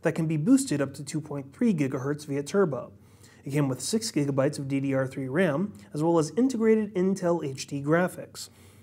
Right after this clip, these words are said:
Content is displayed on the thirteen point three inch H D True Bright L E D backlit display with a native resolution of thirteen sixty-six by seven sixty-eight. The system has a one hundred twenty-eight gigabyte solid state drive,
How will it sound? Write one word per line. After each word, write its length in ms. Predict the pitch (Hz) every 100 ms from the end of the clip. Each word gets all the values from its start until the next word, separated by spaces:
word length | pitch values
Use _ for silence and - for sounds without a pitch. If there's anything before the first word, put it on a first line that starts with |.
| -
Content 380 | - 147 156 156
is 120 | 135
displayed 540 | 147 - 220 196 180
on 140 | 180 151
the 60 |
thirteen 500 | 135 160 156 - 156
point 280 | 147 143 143
three 300 | - 226 185
inch 240 | 156 165 -
H 320 | 165 202 -
D 240 | 156 147 156
True 320 | 151 - 202
Bright 360 | 156 143 151 151
L 160 | 170 185
E 60 |
D 180 | 165 170
backlit 460 | 147 151 147 147 147
display 580 | 131 - 202 143 175 220 - - -
with 140 | 151
a 40 |
native 280 | 151 143 135
resolution 560 | 135 135 170 220 - 160
of 100 | 131
thirteen 420 | 151 147 156 143
sixty-six 720 | - 135 - 139 - 214 208
by 140 | -
seven 340 | 180 156 131 131
sixty-eight. 640 | - - 175 185 147 - - - - - - -
The 60 |
system 320 | 147 151 - 156
has 120 | 135
a 60 |
one 160 | 135 147
hundred 240 | 151 147
twenty-eight 480 | 147 165 156 143 143
gigabyte 460 | 147 139 139 135 135
solid 320 | 143 131 127
state 280 | - 226 226
drive, 400 | - 131 151